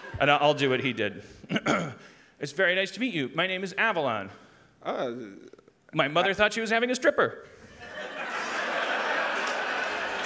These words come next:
Speaker 1: That's what he said while I was going, "A-, Avalon?"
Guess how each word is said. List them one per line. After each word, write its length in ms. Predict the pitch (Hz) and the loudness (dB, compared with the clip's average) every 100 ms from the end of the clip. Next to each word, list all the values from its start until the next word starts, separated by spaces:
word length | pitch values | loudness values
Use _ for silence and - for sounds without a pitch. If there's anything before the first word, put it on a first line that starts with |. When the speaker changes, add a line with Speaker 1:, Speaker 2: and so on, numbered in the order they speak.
| - - - - - - - - - - - - | -4 -6 -6 -6 -6 -6 -8 -8 -8 -6 2 8
Speaker 1:
That's 180 | 151 | 8
what 80 | 175 | 8
he 80 | 139 | 6
said 320 | - 143 123 110 - - - - | 8 8 8 4 -12 -14 -10 6
while 200 | 160 156 | 10 12
I 140 | 147 147 | 12 12
was 160 | 143 | 10
going, 260 | 147 127 120 | 12 12 10
"A-, 20 | |
Avalon?" 760 | 131 233 123 135 - 508 539 | 6 6 6 6 6 6 2